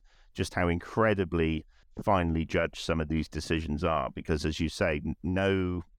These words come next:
announcement around the safety of a drug is consequence free. So the moment you say there is a problem with this drug,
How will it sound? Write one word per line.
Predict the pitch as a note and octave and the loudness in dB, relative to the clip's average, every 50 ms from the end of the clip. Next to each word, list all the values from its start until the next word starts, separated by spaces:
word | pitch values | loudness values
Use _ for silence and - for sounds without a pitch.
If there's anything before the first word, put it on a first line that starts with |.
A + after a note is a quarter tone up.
| _ - | _ -4
announcement | F2 F2 E2+ E2+ D#2+ - - - D2+ C#2+ B1+ - - | -2 0 0 0 -2 -4 -6 -8 -6 -6 -6 -6 -6
around | - D#2+ D#2 D2+ D#2 D2 | -2 -2 0 0 0 -2
the | D2+ | -4
safety | - - F2 D#2+ D2+ - - D#2 D#2 | -2 0 0 0 -2 -4 -2 -2 -2
of | D2+ | -2
a | D2 | -2
drug | C#2+ - E2 D#2 C2+ G1+ - - - - - - - _ _ _ | -4 -2 -2 -2 -2 -2 -4 -8 -12 -18 -20 -20 -20 _ _ _
is | D#2 D#2+ - - | -2 -2 -2 -2
consequence | - D#2 C#2+ - - - - D2+ D2+ C#2+ - - | -2 -2 -2 -2 -4 -6 -4 -4 -4 -4 -4 -8
free. | - - E2+ D#2 C#2+ C#2 | -4 -2 0 0 0 -2
So | - - D#2+ | -2 -2 -2
the | D#2 D#2+ | 0 2
moment | E2+ F2 F#2+ G2 F2+ F2 - G1+ | 2 2 2 2 2 0 0 -2
you | D2 D2+ | -4 -6
say | - - - D#2 D#2 D2+ D#2 D#2 D#2 - - _ _ _ | -4 -2 -2 -2 0 -2 -2 -4 -6 -10 -18 _ _ _
there | E2+ D#2+ D#2 | 0 0 2
is | D#2 D#2 D2 D2 - - - - | 2 0 0 -2 -6 -10 -10 -12
a | - | -6
problem | - F2 D#2+ C#2 D2 C#2+ C#2+ | -4 -4 -2 -2 -2 -2 -2
with | D2 C#2+ - | -2 0 0
this | D2+ - - | -2 -2 -2
drug, | - - D#2+ C2+ A#1+ - | -2 -2 0 0 0 -2